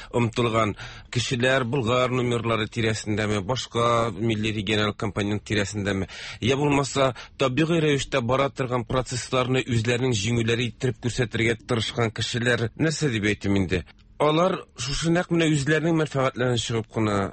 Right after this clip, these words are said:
э, эш иттеләр дигән фикердә, бу минем шәхси фикерем генә. Теге бер нинди фаҗига күрмим аларда, ул ничек барды, шулай бара. Болгар номерлар ул сүтелергә тиеш иде, яңасы булыр.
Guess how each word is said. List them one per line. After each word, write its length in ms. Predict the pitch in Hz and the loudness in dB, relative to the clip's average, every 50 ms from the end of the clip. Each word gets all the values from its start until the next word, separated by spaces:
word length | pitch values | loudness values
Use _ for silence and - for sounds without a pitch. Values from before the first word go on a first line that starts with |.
| - - | -8 -8
э, 300 | 69 101 110 107 98 98 | -4 -2 0 2 2 2
эш 140 | 120 - - | 0 0 -2
иттеләр 380 | 117 - - 123 131 139 143 131 | -4 -6 -4 -2 0 0 2 2
дигән 220 | 135 127 135 143 120 | 0 0 0 0 0
фикердә, 380 | - 131 120 - - 127 135 135 | -2 -2 -2 0 0 2 2 2
бу 140 | 117 120 127 | 2 2 2
минем 160 | 131 127 123 117 | 2 2 2 2
шәхси 320 | - 131 120 - - 135 | 0 -2 -4 -2 -2 -2
фикерем 400 | 120 131 123 - 131 123 120 123 123 | -2 0 0 0 0 0 2 2 2
генә. 240 | 131 143 170 185 165 - - - - - - - - - | 2 2 0 0 -2 -4 -10 -14 -14 -12 -14 -14 -4 -2
Теге 180 | 160 156 151 | 0 0 2
бер 160 | 139 131 175 175 | 2 2 2 2
нинди 100 | 156 139 | 2 2
фаҗига 480 | - - 120 117 117 127 117 110 117 113 | 0 0 0 2 2 2 2 2 0 0
күрмим 400 | - 151 151 143 143 139 135 131 | -2 -2 0 2 2 2 2 2
аларда, 300 | 123 123 117 107 123 117 | 2 0 0 0 0 0
ул 100 | 120 123 | 0 0
ничек 300 | 143 160 - - 147 - | 0 -2 -2 -4 -4 -2
барды, 340 | 104 104 110 110 101 101 139 | 0 2 2 2 0 0 -2
шулай 340 | - - - 110 113 107 101 | -4 -2 -2 0 0 0 0
бара. 380 | 87 101 98 92 92 90 85 - - - - - - - | 0 0 0 0 0 -2 -2 -6 -10 -18 -20 -20 -18 -12
Болгар 500 | - 101 85 101 160 170 165 175 175 160 | -10 -8 -2 0 0 2 2 2 2 2
номерлар 500 | 151 143 - 143 127 120 120 113 104 98 | 2 2 4 2 2 2 2 0 0 0
ул 80 | 98 95 | -2 -4
сүтелергә 640 | - - 107 - - 120 117 117 117 110 117 113 | -6 -8 -8 -4 -2 0 0 0 2 2 0 0
тиеш 300 | - - 123 131 - - | 0 0 -2 -2 -2 -2
иде, 180 | 127 104 110 98 | -2 0 0 0
яңасы 380 | 95 90 90 92 95 - - 113 | 0 0 0 0 -2 -2 -2 -2
булыр. 480 | 107 113 107 107 107 107 104 107 - | 0 0 2 2 2 2 0 -2 -6